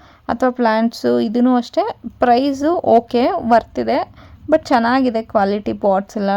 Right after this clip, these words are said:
ತುಂಬ ಚೆನ್ನಾಗಿ ಅನಿಸ್ತು, ಹಾಗಾಗಿ ಇದನ್ನು ತೊಗೊಂಡಿರೋದು.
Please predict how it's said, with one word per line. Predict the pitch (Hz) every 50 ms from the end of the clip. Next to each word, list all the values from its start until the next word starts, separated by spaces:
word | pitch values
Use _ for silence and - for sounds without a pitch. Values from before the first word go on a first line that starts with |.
| 202 202
ತುಂಬ | 202 - 196 190 196
ಚೆನ್ನಾಗಿ | 202 - 208 190 185 190 196 202
ಅನಿಸ್ತು, | 190 190 196 196 - - 269 277
ಹಾಗಾಗಿ | 262 247 226 208 208 214 214 214 202 202 233
ಇದನ್ನು | 208 - 214 214
ತೊಗೊಂಡಿರೋದು. | 202 208 - - 196 202 202 196 - - 185 202 262 359